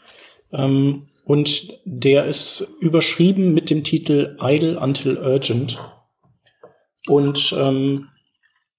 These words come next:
ja, worum geht's da drin? Ähm, Idle Until Urgent ist ein Begriff, den der, den, den der Philip Walton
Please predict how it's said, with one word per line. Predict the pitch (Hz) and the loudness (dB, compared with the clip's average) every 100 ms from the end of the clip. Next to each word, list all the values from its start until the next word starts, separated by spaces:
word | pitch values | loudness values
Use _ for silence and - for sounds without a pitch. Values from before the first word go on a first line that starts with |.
| _ | _
ja, | 139 156 - | 2 2 2
worum | 135 139 | 0 2
geht's | 170 175 | 0 2
da | 190 | -2
drin? | 180 196 202 202 | 0 -2 -2 -4
Ähm, | 139 135 139 - | -2 0 0 0
Idle | 147 180 - | 2 2 0
Until | 147 156 | -2 -2
Urgent | 151 170 - 170 170 | 0 0 2 0 0
ist | 151 - - - | -2 -2 -2 -4
ein | 143 139 139 127 | -4 0 2 2
Begriff, | 120 170 - - | 0 0 -2 -4
den | 147 147 139 | -2 0 2
der, | 131 127 131 139 147 | 2 4 2 2 -2
den, | 139 143 143 131 | -4 -4 -6 -4
den | 139 | -2
der | 135 127 | 0 0
Philip | 127 160 147 | 0 0 2
Walton | 135 143 143 143 139 139 | 4 4 4 2 2 0